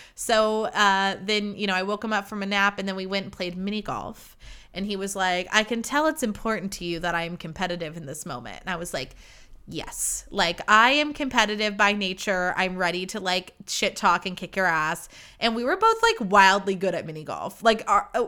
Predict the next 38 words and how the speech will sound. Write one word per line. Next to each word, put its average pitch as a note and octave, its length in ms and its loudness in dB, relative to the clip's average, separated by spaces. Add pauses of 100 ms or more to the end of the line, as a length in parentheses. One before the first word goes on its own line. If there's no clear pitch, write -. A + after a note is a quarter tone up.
what D#4 300 4
a C4+ 60 2
game D4 460 -2
normally B3+ 420 2
should A#3+ 180 -2
have G#3+ 80 -6
taken G#3+ 260 -4
a G3+ 60 -4
long F#3+ 220 -4
time. G3 260 -2
And G#3 100 -4
I A3 60 0
recognize B3 520 2
that G3+ 100 -6
this G3 140 -4
game F#3+ 220 -2
is F#3+ 80 -6
for G#3+ 100 -6
children, F#3 560 -4
so F#3 180 0
maybe F3 260 -2
that's E3+ 240 -4
why F3 480 2 (320)
it C4 120 0
should E4+ 140 -2
take F4 200 -2
a F4+ 40 -4
long F4 240 0
time, F4 300 2
but A#3 140 0
it, - 100 -8
like, G#3+ 220 2
really G#3+ 260 -2
didn't. F#3 360 0
We A3+ 80 -6
were A3 80 -2
getting, A3 240 -2
like, F3 260 0